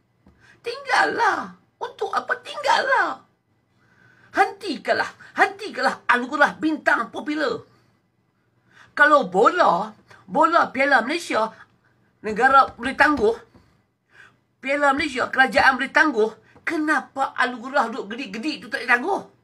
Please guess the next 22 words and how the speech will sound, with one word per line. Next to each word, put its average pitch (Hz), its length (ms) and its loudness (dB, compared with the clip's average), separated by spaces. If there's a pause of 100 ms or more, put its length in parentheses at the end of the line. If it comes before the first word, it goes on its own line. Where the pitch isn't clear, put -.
(1160)
Kalau 302 240 2
tak - 160 0
berhenti 254 160 -2
pun 269 160 -6
tangguh, 269 480 0
sudahlah. 285 640 -2 (720)
Bola 339 400 2
Piala 330 320 2
Malaysia, 349 320 -2
kerajaan 302 560 2
boleh 320 160 -4
tangguh. 330 560 2 (1300)
Bola 370 400 0
tak, - 160 -4
tak 254 160 -4
seronok. 214 480 -4 (320)
Mereka - 160 -4 (160)
lari-lari 269 400 2
sukan, - 400 0
lari-lari. 320 480 0 (160)
Tak - 160 -2
belaga. 302 480 -2